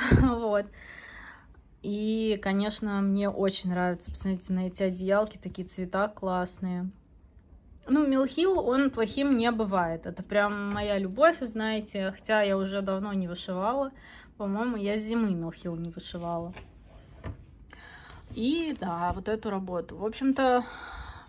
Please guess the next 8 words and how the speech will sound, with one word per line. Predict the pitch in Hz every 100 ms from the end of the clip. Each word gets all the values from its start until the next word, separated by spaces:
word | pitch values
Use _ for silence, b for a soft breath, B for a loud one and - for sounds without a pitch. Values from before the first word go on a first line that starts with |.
| -
продолжаю | 240 240 247 247 226 196
вышивать. | 185 - 202 196 311 403 - -
А, | 302 262 247 240
вернулась | 220 247 269 247 196 - 196
я | 180
к | -
вышивке | 202 320 - 254 - 247
полностью. | 240 226 226 220 214 - 190